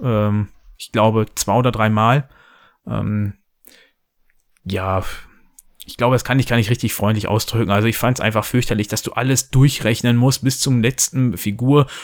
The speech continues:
um zu gucken, wie du überhaupt da durchkommst. Ähm, die Story, ja, okay, die ist da, aber, also ich halt das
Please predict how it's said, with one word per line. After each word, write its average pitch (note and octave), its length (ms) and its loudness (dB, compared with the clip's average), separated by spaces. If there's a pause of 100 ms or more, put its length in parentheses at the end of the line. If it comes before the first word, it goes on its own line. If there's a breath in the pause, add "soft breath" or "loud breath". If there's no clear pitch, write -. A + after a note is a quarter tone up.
(100)
um C3 160 4
zu B2 140 0
gucken, C#3 420 0
wie B2 60 2
du B2+ 80 2
überhaupt A#2+ 260 2
da G#2+ 80 2
durchkommst. A#2 760 0 (420 loud breath)
Ähm, G2+ 460 -2 (840 soft breath)
die A2 100 4
Story, B2+ 500 2
ja, G#2+ 500 2 (160)
okay, A2+ 300 -2
die A2 120 2
ist - 160 -4
da, G#2+ 240 2
aber, G2+ 320 2
also - 180 -4
ich A2 200 -10
halt B2 140 0
das B2 180 0